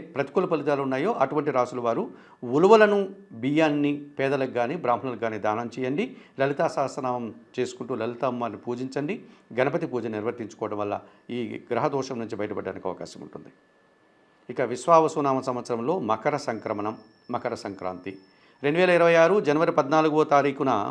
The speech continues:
బుధవారం రోజు రాత్రి ఎనిమిది గంటలకు సూర్య భగవానుడు ఉత్తరాషాఢ నక్షత్రం ద్వారా, ఉత్తరాషాఢ నక్షత్రం రెండవ పాదం ద్వారా మకర రాశిలోనికి ప్రవేశిస్తున్నాడు. అనగా ధనుసు రాశిలో ఉన్నటువంటి సూర్య భగవానుడు మకర రాశిలోనికి వస్తున్నాడు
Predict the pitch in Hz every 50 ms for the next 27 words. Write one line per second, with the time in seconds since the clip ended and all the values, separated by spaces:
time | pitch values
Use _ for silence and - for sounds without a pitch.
0 | 135 107 117 127 147 151 151 147 147 139 139 135 131 131 131 147 123 98 95 -
1 | - - _ - 104 110 123 139 170 175 - - 170 165 139 135 135 143 139 135
2 | 131 131 127 151 143 147 - 196 185 185 - 156 143 147 143 131 135 123 123 120
3 | 120 120 117 123 170 226 240 - - - - _ - - _ _ - - 139 139
4 | - 190 196 190 190 - 180 175 165 165 156 156 143 - 151 139 143 147 143 139
5 | 131 135 139 139 151 185 226 - - - - _ - 127 - 170 170 170 170 170
6 | 160 156 156 156 151 143 135 139 139 - 147 147 156 151 139 127 113 123 151 190
7 | 190 - 156 143 135 143 135 127 127 127 123 175 226 - - - - - _ -
8 | 127 131 131 180 180 170 160 147 139 - 135 143 - - 131 127 127 131 123 117
9 | 113 113 - 120 110 104 104 113 - - - _ _ - 127 139 147 175 143 135
10 | 131 147 143 - 156 151 147 - 147 143 139 135 143 139 - 135 131 127 - 123
11 | - - 135 135 143 123 131 120 123 127 123 123 139 190 254 262 - - - _
12 | - 127 131 - 175 165 156 143 135 131 - 139 139 143 139 139 113 - - 127
13 | 113 104 101 104